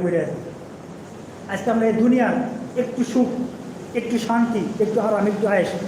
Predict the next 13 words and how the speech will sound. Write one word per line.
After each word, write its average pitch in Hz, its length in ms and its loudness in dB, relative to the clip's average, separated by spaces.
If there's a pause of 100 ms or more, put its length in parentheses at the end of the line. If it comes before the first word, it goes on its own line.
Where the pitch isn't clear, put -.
(300)
ত্যাগ 214 220 2
করতে 214 160 2
ভয় 175 220 2
পাই। 185 140 2 (3500)
আজকে 190 200 0
আমি 240 240 6 (840)
যদি 208 200 2
পাঁচ, 233 140 0 (260)
পাঁচ 226 220 0
মিনিট 240 180 4
আগে 226 300 4 (480)
মসজিদে 220 360 2
যাই, 233 240 4